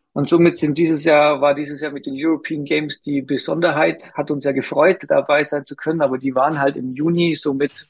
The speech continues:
musste die fis nach altem Reglement agieren, weil es auf dem Papier so steht,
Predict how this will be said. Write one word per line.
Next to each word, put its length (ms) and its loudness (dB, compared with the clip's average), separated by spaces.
musste 380 -4
die 100 -10
fis 400 -6
nach 260 -6
altem 320 -2
Reglement 600 -2
agieren, 520 4
weil 200 2
es 120 -6
auf 220 -2
dem 380 -4
Papier 360 -4
so 100 0
steht, 500 -2